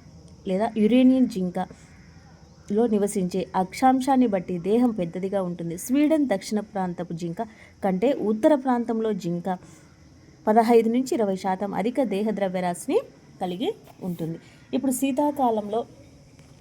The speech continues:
శీతల ప్రాం-, ఇక్కడ శీతల ప్రాంతంలో క్షీరదాల దేహము నుంచి ఉష్ణం నష్టం తగ్గించడానికి,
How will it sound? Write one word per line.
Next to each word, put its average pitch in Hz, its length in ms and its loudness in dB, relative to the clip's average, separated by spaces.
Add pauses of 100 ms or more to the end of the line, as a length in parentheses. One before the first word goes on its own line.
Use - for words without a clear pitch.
(960)
శీతల 302 480 2
ప్రాం-, 196 380 -2 (400)
ఇక్కడ 220 180 0
శీతల 285 440 0
ప్రాంతంలో 190 720 -2
క్షీరదాల 269 800 0
దేహము 185 500 -6 (160)
నుంచి 190 440 -4
ఉష్ణం 254 400 0
నష్టం 214 320 -2
తగ్గించడానికి, 180 960 -4